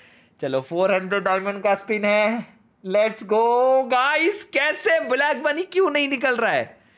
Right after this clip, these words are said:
चलो, मैं फ़ोर्टी का स्पिन करूंगा तीन बार फिर से, प्लीज गरीना,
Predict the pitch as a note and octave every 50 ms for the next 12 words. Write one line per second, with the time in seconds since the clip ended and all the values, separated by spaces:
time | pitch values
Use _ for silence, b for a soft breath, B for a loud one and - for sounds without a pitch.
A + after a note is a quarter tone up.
0 | b b b b b b b b b b - D#3 D3 C#3+ D3 D3 C#3+ - D#3+ D#3
1 | D#3 D#3 E3+ D#3 E3 D#3 D#3 - - D3 D3+ C#3 C3+ B2 B2+ B2+ C#3+ C#3+ C#3+ -
2 | D3 C3 B2+ B2+ B2 A#2+ A#2 A#2 - B2 A#2+ A#2 C3 A#2 A2+ - C#3 C#3 C#3 C3
3 | B2+ C3 A#2+ A#2 A#2 A2 A2 A2